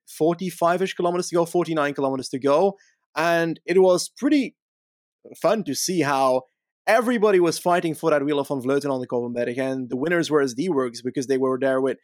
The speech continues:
three riders in her wheel, including the likes of, uh, Kopecky was in that wheel, Vollering was in that wheel, and we also had, uh, Reusser in that wheel, who was actually the first one in the wheel of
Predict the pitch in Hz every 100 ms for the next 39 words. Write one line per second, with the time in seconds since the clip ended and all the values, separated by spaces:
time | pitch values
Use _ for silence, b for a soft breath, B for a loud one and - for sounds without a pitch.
0 | b b - 254 254 143 151 175 160 143
1 | - 151 139 139 135 120 139 127 113 _
2 | _ 143 139 151 190 208 180 160 156 -
3 | 151 135 135 127 123 120 b b b _
4 | - 139 185 196 180 160 175 165 160 170
5 | 170 170 135 160 160 160 143 160 156 151
6 | 147 160 160 - 143 151 143 147 151 139
7 | 143 135 135 135 123 131 143 165 156 151
8 | 135 143 143 143 147 147 165 160 127 151
9 | 156 - 131 127 120 - 127 120 123 120
10 | - 120